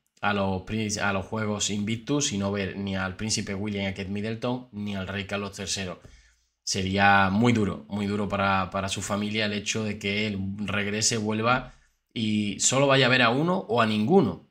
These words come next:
incluso, ¿no? Sería bastante fuerte. En fin, mi gente, nos vemos en el siguiente vídeo. Dejen vuestros comentarios.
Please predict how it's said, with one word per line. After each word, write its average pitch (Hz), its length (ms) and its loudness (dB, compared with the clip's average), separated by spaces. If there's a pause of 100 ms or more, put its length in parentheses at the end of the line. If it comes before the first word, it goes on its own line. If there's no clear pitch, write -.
(100)
incluso, 104 520 -4
¿no? 160 320 -6
Sería 104 220 -6
bastante 107 400 -2
fuerte. - 400 -10 (160)
En 110 160 -2
fin, 104 280 -2 (460)
mi 113 120 6
gente, 123 260 8
nos 110 100 6
vemos 123 160 6
en 127 60 6
el 120 40 6
siguiente 113 360 2
vídeo. 123 260 2
Dejen 117 180 0
vuestros 110 280 -6
comentarios. 110 720 -4